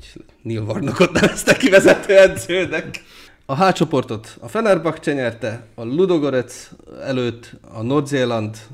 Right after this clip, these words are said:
lett a harmadik, és hát a Spartak egyetlen ponttal,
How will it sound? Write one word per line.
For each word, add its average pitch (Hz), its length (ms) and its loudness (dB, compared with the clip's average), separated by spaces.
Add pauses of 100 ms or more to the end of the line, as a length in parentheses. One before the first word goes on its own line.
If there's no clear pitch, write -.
lett 107 240 -12
a 107 40 -12
harmadik, 143 640 -2
és 113 240 -12
hát 110 220 -12
a 101 60 -18
Spartak 151 640 -6 (500)
egyetlen 131 540 -4
ponttal, 135 600 -2